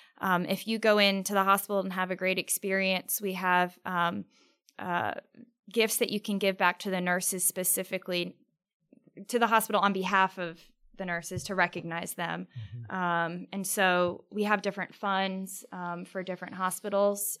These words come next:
Speaker 1: um, and that all goes through the Novant Health Foundation, and they have their own website if you wanna look it up.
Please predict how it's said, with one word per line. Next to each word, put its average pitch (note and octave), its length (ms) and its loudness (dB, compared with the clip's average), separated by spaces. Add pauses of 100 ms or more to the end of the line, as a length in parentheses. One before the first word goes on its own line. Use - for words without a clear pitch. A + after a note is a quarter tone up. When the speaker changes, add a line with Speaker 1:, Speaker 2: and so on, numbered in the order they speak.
Speaker 1:
um, F3+ 420 -8 (380)
and F3 300 -2
that F3 120 4
all F3 140 6
goes F3 240 0
through F3 140 -2
the E3+ 60 2
Novant E3+ 340 0
Health - 200 -6
Foundation, F#3 560 -4
and E3+ 160 -4
they F3 60 -2
have E3+ 180 -2
their E3+ 140 -4
own E3 140 -4
website E3+ 380 -4
if - 160 -8
you F3+ 100 -4
wanna E3+ 200 -2
look - 200 -10
it G#2+ 80 -8
up. A2 200 -4